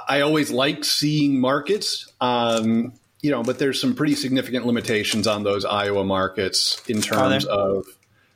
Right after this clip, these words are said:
Speaker 1: the amount of money that you can basically put up there.
Speaker 2: It's something like
Speaker 1: Um,
Speaker 2: five to five hundred, something like that.
Speaker 1: Yeah, it's something, something relatively small and crucially small enough that someone who, well, two things. One,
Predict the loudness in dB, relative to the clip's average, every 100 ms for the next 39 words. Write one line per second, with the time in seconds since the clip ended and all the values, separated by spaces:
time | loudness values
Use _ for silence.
0 | -2 0 2 2 0 0 0 2 0 0
1 | 0 0 0 0 0 2 0 -2 -6 -2
2 | -2 -2 -4 -2 -2 -2 -2 0 2 0
3 | -4 _ _ _ -6 -4 0 0 0 2
4 | 2 2 0 -2 -2 -2 -2 0 0 -2
5 | -4 -4 -2 -4 -4 -2 0 0 -2 -2
6 | 0 0 2 0 0 -2 0 2 2 2
7 | 0 -2 -2 0 2 2 0 -2 0 0
8 | 0 -2 0 -2 0 0 0 0 0 -2
9 | -2 0 2 0 -4 -20 _ _ _ _
10 | -6 -2 0 0 2 2 0 0 0 2
11 | 0 -2 -2 -2 -4 -4 -2 0 -2 -2
12 | -2 0 2 0 -2 -8